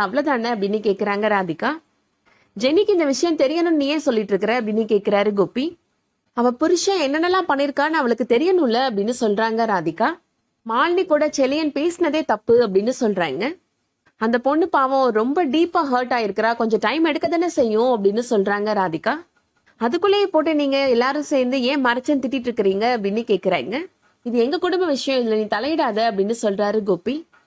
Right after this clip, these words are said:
"இப்ப நான் யாரு? இது உங்க குடும்பம்னா இந்த வீட்ல நான் ஒரு ஆளே கிடையாதா?" அப்படின்னு கேக்குறாங்க ராதிகா. "நான் ஏதோ தெரியாம சொல்லிட்டேன், இதை வச்சு மேலும் பிரச்சனை பண்ணாத, நீ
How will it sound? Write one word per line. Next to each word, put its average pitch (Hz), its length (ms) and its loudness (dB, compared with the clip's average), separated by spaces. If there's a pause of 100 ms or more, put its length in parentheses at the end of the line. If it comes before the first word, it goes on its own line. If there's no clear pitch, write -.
(160)
"இப்ப - 140 -2
நான் 240 360 0
யாரு? 277 260 0
இது 233 180 2
உங்க 277 200 -2
குடும்பம்னா 311 460 0
இந்த 240 80 0
வீட்ல 285 320 -2
நான் 226 160 2
ஒரு 202 160 2
ஆளே 285 220 2
கிடையாதா?" 220 420 0
அப்படின்னு 208 400 0
கேக்குறாங்க 202 480 0
ராதிகா. 180 380 -2 (460)
"நான் 233 200 2
ஏதோ 320 120 0
தெரியாம 330 500 0
சொல்லிட்டேன், 247 400 2
இதை 302 100 0
வச்சு 359 240 0
மேலும் 277 340 0
பிரச்சனை 262 320 0
பண்ணாத, 214 360 -2
நீ 220 120 0